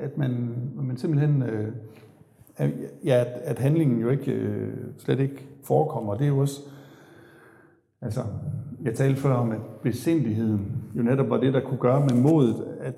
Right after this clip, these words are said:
modet ikke blev hverken til,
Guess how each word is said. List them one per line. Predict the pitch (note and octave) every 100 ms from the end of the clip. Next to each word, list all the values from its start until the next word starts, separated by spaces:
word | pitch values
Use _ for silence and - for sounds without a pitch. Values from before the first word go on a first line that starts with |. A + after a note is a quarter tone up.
| - - _ -
modet | - D3 C#3+ C3+
ikke | D3 C#3 - - - -
blev | B2+ B2
hverken | C3+ B2 C3+
til, | - B2 G#2+